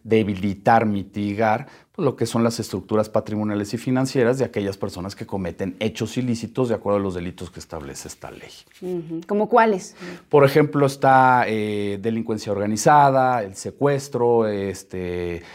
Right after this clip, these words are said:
Speaker 1: eh, venta de hidrocarburos, em, ve-, venta de vehículos, trata de personas, etcétera, etcétera. Son once delitos los que establece la ley, que es, vienen retomados del catálogo que a su vez establece el artículo veintidós constitucional.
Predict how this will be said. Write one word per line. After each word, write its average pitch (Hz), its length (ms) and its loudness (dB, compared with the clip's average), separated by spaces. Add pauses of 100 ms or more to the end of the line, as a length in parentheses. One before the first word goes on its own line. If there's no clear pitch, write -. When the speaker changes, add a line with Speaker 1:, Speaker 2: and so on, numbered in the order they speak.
(140)
Speaker 1:
eh, 92 540 -2
venta 110 220 2
de 104 60 2
hidrocarburos, 120 1000 4 (240)
em, 92 720 -4
ve-, 107 280 -4
venta 101 280 0
de 95 80 2
vehículos, 117 480 0
trata 98 240 -2
de - 20 -2
personas, 120 720 0
etcétera, 85 420 -12
etcétera. 95 300 -12
Son 139 220 4
once 139 240 2
delitos 113 440 0
los 104 160 -4
que 113 60 -8
establece 113 500 0
la 127 160 4
ley, 160 240 4 (220)
que - 80 -4
es, 135 140 0
vienen 131 240 0
retomados 131 640 0
del 117 180 0
catálogo 113 460 0
que 113 80 -4
a 107 40 -4
su 98 180 -6
vez 101 120 -4
establece 101 380 -4
el 98 60 -2
artículo 90 340 -8
veintidós 82 420 -10
constitucional. - 720 -14